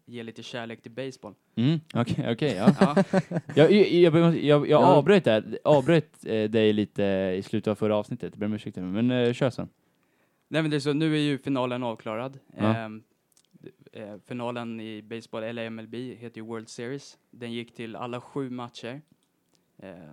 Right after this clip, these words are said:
Speaker 1: den var mellan Washington Nationals och Houston Astros. Och, eh, Washington Nationals lyckades på ett,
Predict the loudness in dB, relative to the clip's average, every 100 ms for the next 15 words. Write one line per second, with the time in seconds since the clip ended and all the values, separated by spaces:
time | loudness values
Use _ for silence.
0 | -20 -20 -14 -12 -12 -12 -14 -14 -12 -14
1 | -12 -14 -12 -12 -12 -14 -16 -16 -16 -18
2 | -18 _ -18 -16 -16 -16 -16 -14 -16 -16
3 | -20 _ _ _ _ _ _ _ _ _
4 | _ _ -20 -20 _ -18 -16 -16 -18 -16
5 | -16 -14 -14 -14 -14 -16 -16 -16 -18 -16
6 | -14 -12 -14 -12 -12 -14 _ _